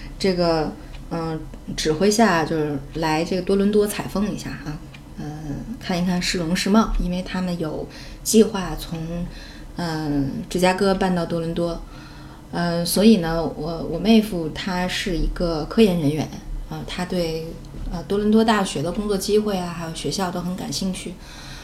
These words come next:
所以在万锦市中心呢，正好有一个多伦多大学的，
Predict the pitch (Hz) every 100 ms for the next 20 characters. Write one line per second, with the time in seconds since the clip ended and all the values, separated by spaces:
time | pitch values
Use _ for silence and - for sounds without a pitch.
0 | - - 208 208 202 208 208 190 190 226
1 | - - 202 226 233 240 226 196 214 190
2 | 190 202 165 160 160 190 185 208 202 202
3 | 208 214 190 180 - 156 151 156 180 160
4 | 151